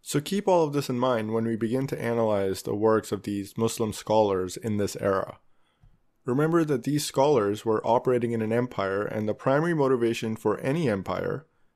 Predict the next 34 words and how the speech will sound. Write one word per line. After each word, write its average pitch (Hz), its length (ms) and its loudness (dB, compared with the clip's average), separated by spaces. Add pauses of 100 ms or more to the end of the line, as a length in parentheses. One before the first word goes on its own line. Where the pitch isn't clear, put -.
(120)
is 120 120 -2
to 135 100 -2
expand 127 520 0
its 113 160 -2
own 110 200 0
power, 113 500 -2 (500)
not 147 240 0
to 131 80 -4
serve 123 400 2
humanity 110 600 -2
as 98 160 -2
a 101 80 0
true 117 240 -2
Quranic 110 460 0
state 101 520 -2
is 98 220 -4
commanded 101 500 -4
to - 100 -20
do. 101 300 -2 (580)
But 131 220 -2
the 127 80 -2
problem 196 360 4
for 170 100 0
these 139 240 -4
new 131 160 2
rulers 113 580 4
was 113 540 4
that 110 200 4
their 113 200 6
authority 127 600 2
still 131 320 2
rested 117 500 2
in 101 180 -2
Islam. 117 580 -4